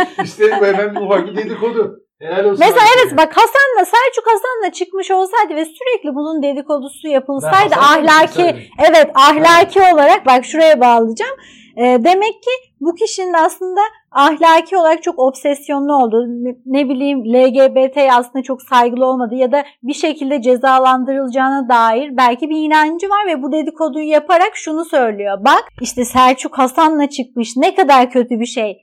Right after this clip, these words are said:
Speaker 2: Ben Ayşe ile çıkıyorum ve ben normal olanı yapıyorum, düzgün olanı yapıyorum. Beni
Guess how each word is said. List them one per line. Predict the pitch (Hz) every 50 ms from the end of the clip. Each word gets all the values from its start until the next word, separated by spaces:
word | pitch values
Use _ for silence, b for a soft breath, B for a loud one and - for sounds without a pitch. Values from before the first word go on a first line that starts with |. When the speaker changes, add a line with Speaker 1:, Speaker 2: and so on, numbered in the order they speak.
| _ _ _ -
Speaker 2:
Ben | 247 247 254 339 403 277 269
Ayşe | 277 330 - - 508
ile | 523 554 539 466 - -
çıkıyorum | - - 311 269 240 233 247 247 254
ve | 269 262 220
ben | 285 294 349 466 - _ _ _ _ -
normal | 233 247 254 262 262 285 302 294
olanı | 302 285 285 285 294 381
yapıyorum, | 440 427 - - - 254 220 208 202 202 196 196
düzgün | 233 240 226 233 254 262
olanı | 269 269 262 262 277 311
yapıyorum. | 330 311 294 294 - 254 214 202 196 202 202 202
Beni | 226 262 269